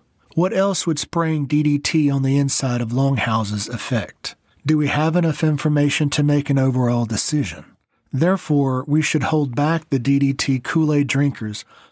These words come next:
until we can be reasonably sure we're going to make things better and not worse for the people of Borneo. The W H O focused only on the immediate problem,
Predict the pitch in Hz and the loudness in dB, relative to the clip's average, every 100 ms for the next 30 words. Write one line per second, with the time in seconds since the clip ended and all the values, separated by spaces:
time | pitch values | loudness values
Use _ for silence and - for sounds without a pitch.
0 | - 135 - 165 151 - 151 143 131 147 | -4 -2 0 0 0 0 0 0 2 2
1 | 175 170 175 156 151 - 160 139 117 127 | 2 2 2 2 0 0 0 0 0 -2
2 | 120 135 135 131 135 135 131 143 135 123 | 0 2 2 2 2 0 0 0 0 0
3 | 120 143 104 101 - - _ 143 135 139 | 0 0 -2 -6 -12 -20 _ 0 2 2
4 | 143 143 160 123 80 - 113 117 143 139 | 2 0 0 0 -4 -4 -2 0 0 0
5 | 113 104 123 139 110 85 87 - _ _ | -4 -2 0 0 0 -2 -6 -12 _ _
6 | _ _ _ _ _ - 160 143 160 208 | _ _ _ _ _ -6 -2 0 0 2
7 | 196 185 - 156 147 - 160 156 147 - | 2 0 0 0 0 0 0 0 -4 -2
8 | 165 175 160 151 147 147 139 143 180 185 | 0 2 2 2 2 2 2 2 2 2
9 | 147 - 123 110 104 104 | 0 -2 -6 -4 -6 -8